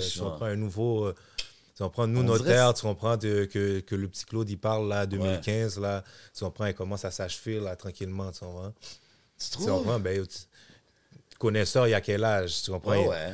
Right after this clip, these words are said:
Speaker 2: après ça,
Speaker 1: cent pour cent.
Speaker 2: Tizo, il commence à être vieux. Moi, bro, je vais avoir trente ans bientôt, tu comprends ? Ça,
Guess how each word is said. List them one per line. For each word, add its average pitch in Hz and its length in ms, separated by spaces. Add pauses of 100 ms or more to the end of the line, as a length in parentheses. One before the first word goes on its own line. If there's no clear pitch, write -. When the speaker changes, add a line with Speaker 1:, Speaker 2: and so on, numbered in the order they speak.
(100)
Speaker 2:
après 92 320
ça, 110 140
Speaker 1:
cent 107 80
pour - 40
cent. 110 60
Speaker 2:
Tizo, 110 340
il 95 160
commence 101 360
à 110 60
être 110 120
vieux. 113 360
Moi, 104 360
bro, 101 260
je 90 140
vais 92 80
avoir 90 320
trente 95 320
ans 110 100
bientôt, 104 400
tu - 80
comprends ? 101 320
Ça, 101 160